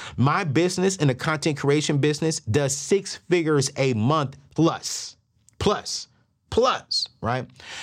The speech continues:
And how you doing this? You're doing this by simply taking my experience. Let's say if you have a year,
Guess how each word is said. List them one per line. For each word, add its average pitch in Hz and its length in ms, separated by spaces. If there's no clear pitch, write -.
And 143 120
how 170 160
you 208 160
doing 208 160
this? 151 160
You're 135 80
doing 202 220
this 160 120
by 127 160
simply 170 460
taking 170 560
my 131 500
experience. 104 680
Let's 131 120
say 165 140
if 165 60
you 165 80
have 135 180
a 107 60
year, 123 540